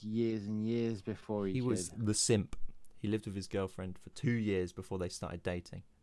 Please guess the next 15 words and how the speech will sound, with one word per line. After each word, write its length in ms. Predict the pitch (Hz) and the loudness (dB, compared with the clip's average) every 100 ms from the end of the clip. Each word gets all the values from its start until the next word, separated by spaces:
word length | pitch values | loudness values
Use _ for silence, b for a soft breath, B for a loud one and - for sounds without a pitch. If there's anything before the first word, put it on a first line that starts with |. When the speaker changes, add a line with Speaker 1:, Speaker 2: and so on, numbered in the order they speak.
| - _ - _ _ - - - - - - - B - - - _ - | -20 _ -20 _ _ -20 -20 -20 -20 -20 -18 -14 B -16 -20 -20 _ 6
Speaker 1:
Yep. 280 | 107 110 - - - - - | 10 10 6 -20 -20 -12 6
The 60 | |
Speaker 2:
No, 240 | 117 127 127 | 10 12 12
no, 100 | 123 | 12
Speaker 1:
ultimate 100 | 117 | 12
Speaker 2:
that's 180 | 113 - | 10 10
not 100 | 123 | 6
true. 200 | - 135 | 10 10
That's 100 | 110 | 10
Speaker 1:
simp. 80 | - | 6
Speaker 2:
not 40 | - | 4
true. 180 | 113 - b b b b b b b - | 2 0 b b b b b b b -6
'Cause 120 | - | 0
they 80 | 113 | 2
did 300 | 107 143 120 | 6 4 2